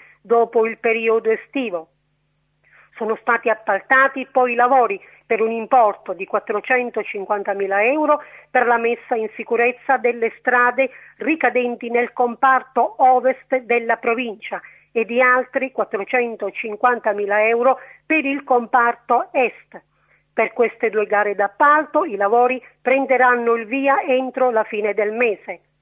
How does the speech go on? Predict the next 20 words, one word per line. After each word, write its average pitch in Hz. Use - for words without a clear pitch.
Il 196
dirigente 220
del 196
settore 233
lavori 220
pubblici 214
ed 196
infrastrutture, 220
Carlo 196
Sinatra, 220
sta 311
poi 220
predisponendo 240
gli 202
atti 240
per 262
una 294
gara 240
d'appalto 247
riguardante 233